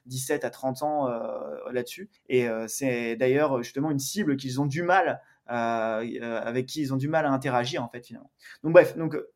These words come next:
il y a eu ça. Donc, euh, en août, avec mon associé, on se dit, mais en fait, il y a un truc hyper intéressant à faire,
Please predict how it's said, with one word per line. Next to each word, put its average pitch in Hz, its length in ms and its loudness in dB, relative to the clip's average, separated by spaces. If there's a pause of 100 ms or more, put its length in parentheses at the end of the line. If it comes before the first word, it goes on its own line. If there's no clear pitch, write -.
il 156 80 0
y - 20 4
a 170 40 8
eu 180 80 2
ça. 262 560 4
Donc, 156 280 0
euh, 143 260 6
en 165 200 6
août, 220 220 4
avec 139 180 2
mon 147 80 -2
associé, 151 240 -4
on 185 60 -4
se 156 60 -8
dit, 185 200 -8 (300)
mais 127 60 0
en 123 40 0
fait, 190 200 0
il 143 40 -2
y - 20 2
a - 20 2
un 127 40 0
truc - 200 -10
hyper 160 240 -2
intéressant 127 480 -2
à 123 60 0
faire, 208 320 -4